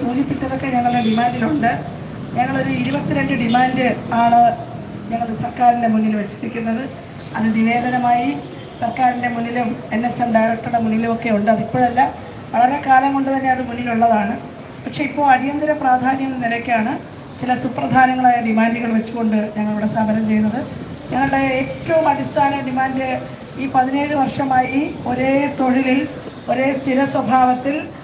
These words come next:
വളരെ അടിയന്തര സാഹചര്യത്തിലുള്ള അല്ലെങ്കിൽ അടിസ്ഥാന കാര്യങ്ങൾ ചെയ്തുകൊണ്ടിരിക്കുന്ന ആളുകളെ സ്ഥിരപ്പെടുത്തുക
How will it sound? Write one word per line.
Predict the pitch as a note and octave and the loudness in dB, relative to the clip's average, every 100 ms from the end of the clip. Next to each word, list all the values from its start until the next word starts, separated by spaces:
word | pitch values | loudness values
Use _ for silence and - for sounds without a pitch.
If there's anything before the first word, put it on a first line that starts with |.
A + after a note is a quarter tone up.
| - - | -18 -4
വളരെ | A#3+ B3+ C4 C4 C4 - | 2 4 2 -2 -4 -4
അടിയന്തര | A#3 C#4 D4+ D4 D4+ D4+ | -2 2 0 0 -2 0
സാഹചര്യത്തിലുള്ള | C4+ A#3+ B3+ C4 B3+ B3+ B3 C4 A3+ | 0 0 0 -2 -4 -6 -2 0 0
അല്ലെങ്കിൽ | A#3 B3 B3+ | 0 0 2
അടിസ്ഥാന | A#3 B3 - C4+ C#4 C4 | 2 0 0 0 0 4
കാര്യങ്ങൾ | B3 B3+ B3+ B3 | 2 4 -2 -2
ചെയ്തുകൊണ്ടിരിക്കുന്ന | B3+ B3 B3+ B3+ B3 B3 A3+ | -2 0 0 -2 -4 -2 -2
ആളുകളെ | A3+ A#3 C#4+ F4 - - - - | -2 0 0 0 -6 -12 -14 -8
സ്ഥിരപ്പെടുത്തുക | - D4 D#4+ D#4+ D#4+ D4 - D4+ | -2 4 4 6 4 4 -2 0